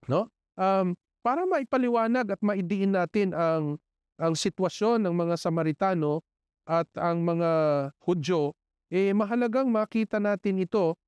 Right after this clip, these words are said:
sa kanilang kasaysayan. Mabilis ko lang babanggitin ito, Pastor, ano? Para makita natin na bakit ito ginawa ng ating Panginoong Hesus. Una,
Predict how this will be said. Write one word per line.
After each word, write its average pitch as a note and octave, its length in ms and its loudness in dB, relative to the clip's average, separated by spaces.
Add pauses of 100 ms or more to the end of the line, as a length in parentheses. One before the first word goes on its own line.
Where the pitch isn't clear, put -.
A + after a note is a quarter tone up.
(120)
sa - 240 -6
kanilang F#3+ 360 2
kasaysayan. F3 600 0
Mabilis G3+ 360 0
ko C#4+ 120 0
lang B3+ 160 0
babanggitin G#3+ 560 0
ito, F#3 160 -2
Pastor, F3 400 -2
ano? F#3 240 0 (320)
Para C4 220 0
makita B3 400 0
natin G#3+ 400 0
na B3+ 100 0
bakit F4+ 380 -2
ito C#4+ 180 -2
ginawa A3+ 400 2
ng G3+ 160 0
ating B3 320 0
Panginoong F#3+ 400 2
Hesus. - 480 -2 (320)
Una, F3+ 400 2